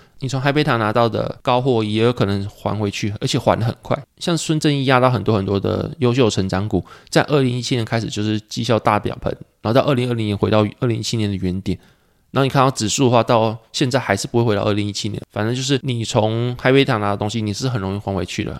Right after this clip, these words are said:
二来就是你看到很多很多的金融骗局，像他提到马多夫啊、恶血啊、如新啊，或是最近的F T S，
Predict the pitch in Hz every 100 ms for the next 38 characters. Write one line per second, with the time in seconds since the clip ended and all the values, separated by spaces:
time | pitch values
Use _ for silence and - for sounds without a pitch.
0 | - 135 107 - 120 104 139 131 127 110
1 | 110 98 101 98 87 - - 127 123 107
2 | 95 101 117 117 - 117 107 107 87 101
3 | 98 - 101 95 92 92 - 107 101 -
4 | - - 92 98 95 - 101 95 87 101
5 | 95 107 95 95 127 113 113 107 - 101
6 | 92 -